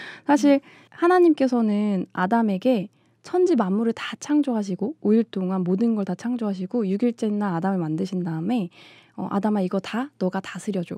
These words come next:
하고 하나님이 지으신 모든 것을 다 준 입장이란 말이에요.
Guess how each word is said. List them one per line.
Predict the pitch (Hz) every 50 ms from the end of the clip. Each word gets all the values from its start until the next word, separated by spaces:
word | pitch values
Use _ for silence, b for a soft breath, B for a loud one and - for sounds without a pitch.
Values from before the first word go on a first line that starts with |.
| - _ _
하고 | _ - - 240 233 277 262 226
하나님이 | - 285 302 311 339 330 311 302 285 269 240
지으신 | - - 208 208 202 214 196 180
모든 | 185 175 190 196 294 311 311
것을 | 285 277 254 233
다 | 208 208 185 - _ _ _ _ _
준 | - - - 185 180 180 180 180 180 -
입장이란 | - 170 - - 208 202 196 185 165 156
말이에요. | 151 151 151 151 170 226